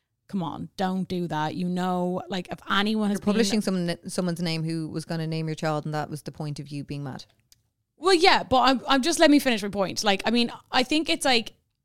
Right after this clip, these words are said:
Speaker 1: I, I can understand that, like, being grating and getting, like, the,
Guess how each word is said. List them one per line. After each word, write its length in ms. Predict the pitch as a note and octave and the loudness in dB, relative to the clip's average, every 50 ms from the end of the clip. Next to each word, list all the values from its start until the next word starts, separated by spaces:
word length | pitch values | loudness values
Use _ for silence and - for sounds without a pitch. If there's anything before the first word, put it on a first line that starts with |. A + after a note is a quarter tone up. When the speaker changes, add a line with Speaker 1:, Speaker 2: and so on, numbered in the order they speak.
| - A#3+ | 0 2
Speaker 1:
I, 180 | B3 B3+ - - - | 2 2 2 -2 0
I 120 | B3 B3+ | 0 0
can 160 | C4 C#4+ C#4 - | 2 2 -2 0
understand 760 | C4+ D4 D#4+ E4 F4 D#4 - - B3+ A#3 A#3 A3+ A3 A3 - - | 0 0 0 0 0 0 0 0 2 2 2 2 0 0 -4 -6
that, 380 | G3 F3 G#3+ G3+ G#3 G#3 G#3 A3 | -4 0 2 4 4 2 2 0
like, 320 | G#3+ G#3 G3 F3 - - | -4 -4 -4 -6 -12 -12
being 340 | - A3 G3 G3 F#3+ G3 F#3+ | -8 -6 -4 -4 -4 -4 -6
grating 600 | F3 F#3 F#3 F#3 F#3 F#3+ F3 F#3 D#3 C#3 - - _ - | -6 -4 -4 -2 -2 -2 -4 -6 -6 -8 -10 -12 _ -6
and 260 | G3 G3 F#3+ F#3 F#3 F3 - - | -6 -4 -4 -4 -6 -8 -6 -2
getting, 420 | A3 G#3 G3+ G3+ G3+ G3+ G3 G3+ | 0 0 2 2 0 -2 -2 -2
like, 300 | G3 F#3 F#3 F3+ - - - - - - - - _ - | 0 0 -2 -2 -4 -10 -20 -20 -20 -20 -20 -20 _ -4
the, 560 | - G#3+ G#3 G#3 G3+ G3+ G3+ G3+ G3+ G3+ - | 0 2 4 4 4 4 4 4 2 0 -2